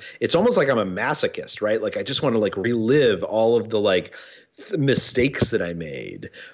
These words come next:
But that's because there's a reward there. It makes me feel,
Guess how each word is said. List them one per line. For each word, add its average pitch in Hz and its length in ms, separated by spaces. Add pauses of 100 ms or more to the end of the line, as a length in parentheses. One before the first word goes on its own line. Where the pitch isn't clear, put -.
But 185 240
that's 208 300
because 214 420
there's 190 240
a 196 100
reward 180 600
there. 123 180
It 117 220
makes 156 280
me 160 120
feel, 160 500